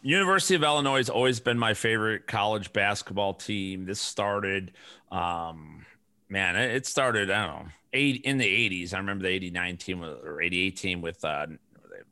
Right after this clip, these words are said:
Nick Anderson and, uh, real good team. Believe they made, yeah, they made the Final Four. Yeah, it's a weird thing. Like, Illinois has made the Final Four, whatever it is, every seventeen years. Like, on the nose, like, or been in,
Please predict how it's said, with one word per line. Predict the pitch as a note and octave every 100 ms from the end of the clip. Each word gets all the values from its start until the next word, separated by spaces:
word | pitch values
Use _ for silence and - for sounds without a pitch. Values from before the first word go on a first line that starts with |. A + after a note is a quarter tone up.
| _ _
Nick | E2+ F2
Anderson | E2 E2 D#2+ - E2 D#2+
and, | C#2+ C#2+ _ - - _ -
uh, | - -
real | A2 C3+ F3+ D3+ A2
good | A2+ F#2
team. | - F#2 F2+ F2
Believe | A2 A#2+
they | B2
made, | A2 A2 F#2+
yeah, | B2+ A2
they | A#2
made | D3+ B2+
the |
Final | A2 A2+ F#2+ F2+
Four. | - F#2
Yeah, | G3+ A3
it's |
a | B3+
weird | A3+ A3+ G3+
thing. | G#3+ G3+ G2+ E2+ - - _
Like, | - A2 G#2+ - -
Illinois | F3 A3 G3 F#3+
has | C3+
made | B2+ C#3+ C#3+ C#3 B2 A#2 _ A2+
the | G#2+ A#2
Final | C3+ C3 B2
Four, | - A#2+ A#2 A2+ A2+ A2
whatever | G#2+ A2 G#2
it | G2
is, | F#2 F#2
every | A2 A#2
seventeen | A2+ A#2+ A#2 A#2 B2
years. | A2+ B2 D#3+ D3+ - _ _ _ _ _ _ _ _
Like, | - G2+ G2+ _ _ _ _ _ _ -
on | C3 D3
the | D3
nose, | C3 C#3+ G2 - - - -
like, | F2 F2+ F2+
or | G#2+ A2+
been | G#2+ A#2+
in, | A#2